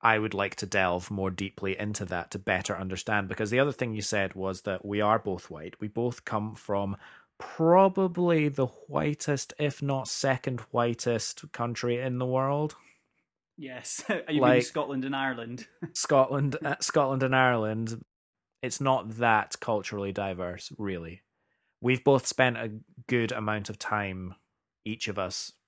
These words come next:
Speaker 1: on separate occasions in America. And I think that, as well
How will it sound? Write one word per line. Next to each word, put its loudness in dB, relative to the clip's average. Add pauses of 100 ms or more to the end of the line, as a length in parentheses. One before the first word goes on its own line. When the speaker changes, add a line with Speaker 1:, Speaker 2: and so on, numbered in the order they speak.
(120)
Speaker 1:
on -2
separate -6
occasions -6
in -10
America. -10 (1800)
And 0 (340)
I 0
think -4
that, 2 (100)
as -6
well -2